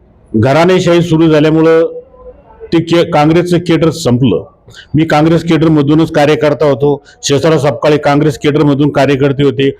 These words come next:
अब्दुल अजीज मोतीबर अली शाह हे काँग्रेसमधूनच केडरमधून कार्यकर्ता होते, नामदेवराव इंगळे कार्यकर्ता होते, महबूब खा पठाण हे कार्यकर्ता होते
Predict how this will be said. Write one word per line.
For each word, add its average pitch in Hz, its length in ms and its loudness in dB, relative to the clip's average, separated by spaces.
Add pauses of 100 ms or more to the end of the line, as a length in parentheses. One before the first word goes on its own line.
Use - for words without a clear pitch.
(220)
अब्दुल 139 360 0
अजीज 143 260 0
मोतीबर 147 480 0
अली 147 220 0
शाह 143 180 0
हे 139 80 0
काँग्रेसमधूनच 139 840 -2
केडरमधून 139 540 -2
कार्यकर्ता 135 580 -2
होते, 135 320 -2 (420)
नामदेवराव 139 420 2
इंगळे 156 220 2
कार्यकर्ता 139 600 0
होते, 135 240 0
महबूब 139 440 0
खा 147 100 0
पठाण 143 380 -2
हे 139 60 -2
कार्यकर्ता 131 580 -2
होते 135 280 -2